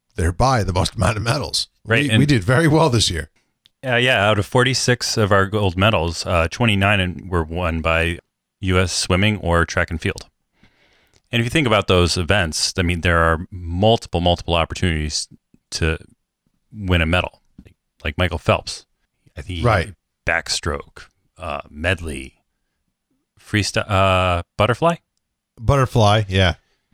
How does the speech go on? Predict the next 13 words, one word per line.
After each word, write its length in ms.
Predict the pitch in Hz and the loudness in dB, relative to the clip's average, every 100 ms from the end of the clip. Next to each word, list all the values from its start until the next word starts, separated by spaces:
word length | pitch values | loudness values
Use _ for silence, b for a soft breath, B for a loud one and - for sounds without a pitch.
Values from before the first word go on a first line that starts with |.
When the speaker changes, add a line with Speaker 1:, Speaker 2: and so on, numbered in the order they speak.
| 123 | -6
Speaker 1:
Which 280 | 117 127 | -2 0
is, 120 | 107 - _ _ - | 0 -2 _ _ -4
gosh, 380 | 143 - - - | 0 0 -2 -2
I 160 | 113 113 | 0 0
just 180 | 90 | 0
don't 160 | - 98 | -2 -2
understand 420 | 101 87 92 85 | -2 -4 -6 -6
how 80 | 80 | -6
people 340 | 78 - - - | -8 -10 -20 -18
swim 320 | - 80 73 | -14 -14 -14
that. 140 | 69 - B B B B B B B 180 | -18 -18 B B B B B B B 0
This 200 | 254 247 | 2 2
is, 240 | 185 135 | 0 -2